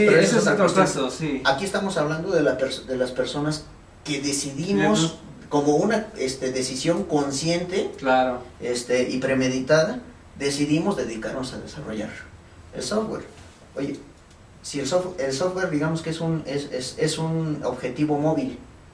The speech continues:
Speaker 1: ¿no?
Speaker 2: Ujú.
Speaker 1: No se queda quieto y decir, y no puedes llegar a un momento y decir, "Ya llegué, ya lo
Speaker 2: Claro.
Speaker 1: alcancé". Es, es es algo que se está moviendo todo el tiempo. Bueno,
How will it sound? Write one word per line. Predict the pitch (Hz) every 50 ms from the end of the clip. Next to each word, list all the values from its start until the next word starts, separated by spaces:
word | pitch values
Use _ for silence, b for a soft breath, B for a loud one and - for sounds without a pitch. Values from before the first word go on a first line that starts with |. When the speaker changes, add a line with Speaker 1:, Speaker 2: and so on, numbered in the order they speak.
| - - - - - -
Speaker 1:
¿no? | 254 - - - - - - 156
Speaker 2:
Ujú. | 139 143 147 147 156 165 143
Speaker 1:
No | 151 165
se | 165 170 -
queda | - 165 165 165 151
quieto | - 160 156 160 165 165 165 165
y | 147 139
decir, | 123 120 - 165 160 - - - - -
y | - 135
no | 131 151 156 160
puedes | 170 160 156 147
llegar | 147 143 147 151 151
a | 151
un | 151 151
momento | 147 143 143 147 147 151
y | 135
decir, | 123 120 127 151 151 - - - - -
"Ya | 170 170 180
llegué, | 170 160 165 175 175 175 - - - - - - - - - - - -
ya | 151 151 -
lo | 131 131
Speaker 2:
Claro. | 127 123 120
Speaker 1:
alcancé". | 131 135 135 135 156 151 - -
Es, | 147 147 - - - -
es | 151 160 - - - - - - - - - - - - - - - -
es | 147 147 -
algo | 151 160 156 170 165
que | - -
se | - 135
está | 135 160 165
moviendo | 165 160 151 156 165 165 156 151 151
todo | 156 151 151 151
el | 151 -
tiempo. | 180 185 202 - - 120 B B B B B B B B -
Bueno, | - - -